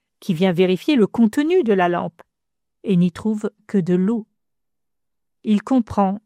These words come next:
que le signe qu'il attendait est donné, et il autorise alors le saint à s'installer dans l'ermitage pour une vie de solitude. Le père Charbel passe alors vingt-trois ans dans cet ermitage,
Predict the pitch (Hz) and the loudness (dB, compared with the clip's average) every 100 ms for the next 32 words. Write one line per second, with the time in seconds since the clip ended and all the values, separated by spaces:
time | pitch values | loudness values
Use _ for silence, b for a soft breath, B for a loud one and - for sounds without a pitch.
0 | _ - 208 196 - 277 269 202 190 - | _ -2 0 0 -2 0 2 2 -2 -6
1 | 202 190 - 190 185 190 202 - 180 170 | -4 -2 -2 -2 -2 -4 -6 -6 -4 -2
2 | 185 170 165 - _ _ _ _ _ _ | -2 -2 -6 -14 _ _ _ _ _ _
3 | 202 190 233 226 233 240 196 196 185 180 | 4 6 6 4 0 2 2 2 2 0
4 | - - 220 220 - 185 - 277 269 - | -2 -2 0 0 -2 -6 -4 -2 -2 -2
5 | 220 190 190 196 196 196 190 - 185 175 | -2 0 2 2 2 2 0 -2 -6 -6
6 | - 208 190 180 196 185 175 - 180 165 | -8 0 2 2 2 -2 -4 -6 -8 -8
7 | - 165 175 160 _ _ _ _ _ _ | -10 -10 -10 -14 _ _ _ _ _ _
8 | _ _ _ b b b - 220 311 311 | _ _ _ b b b -2 0 2 0
9 | - 302 247 294 285 - 269 254 233 220 | 0 -2 0 -2 -2 0 0 0 0 0
10 | 202 190 262 285 - - 208 170 202 180 | 0 2 2 2 -2 0 0 2 -2 -2
11 | 175 - 196 185 185 165 185 170 170 | -6 -6 -6 -2 -4 -4 -6 -8 -10